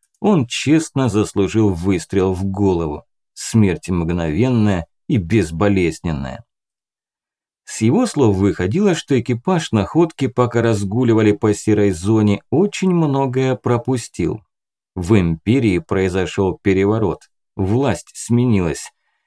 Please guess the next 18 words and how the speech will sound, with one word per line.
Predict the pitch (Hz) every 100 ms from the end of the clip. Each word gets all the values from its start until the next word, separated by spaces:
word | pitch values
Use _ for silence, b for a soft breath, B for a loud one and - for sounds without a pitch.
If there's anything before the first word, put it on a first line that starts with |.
| _
Сейчас | - - 110 - - 208 - -
идёт | 113 82 101 147 98
грандиозная | 87 110 98 80 113 117 104 110 101 -
чистка. | - 147 110 - - 78 104 _ _ _
Все | - - 113
центральные | - 95 87 98 92 90 90
миры | 92 90 -
Империи | 87 82 - 110 101 92
перекрыты, | - 104 95 - 127 - 85 - _ _ _
ни | 107 135 180
попасть | - 95 - 143 147 -
туда, | - 113 117
ни | 117
выбраться. | 107 131 120 90 82 - - - - _ _ _
Особо | - 85 - 180 196 202
достаётся | 180 160 - 139 120 147 - 147 -
элентийским | 131 135 135 120 113 110 - 131 135
дамочкам. | 107 98 92 85 - 90 82